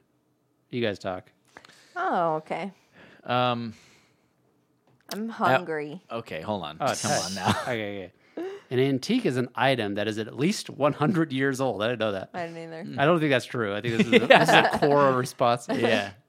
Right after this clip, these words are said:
Speaker 1: An antiquity is an ancient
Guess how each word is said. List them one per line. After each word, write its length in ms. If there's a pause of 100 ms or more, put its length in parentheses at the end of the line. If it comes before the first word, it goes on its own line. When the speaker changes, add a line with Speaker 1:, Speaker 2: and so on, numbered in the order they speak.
(880)
Speaker 1:
An 180
antiquity 920 (260)
is 180
an 140 (180)
ancient 400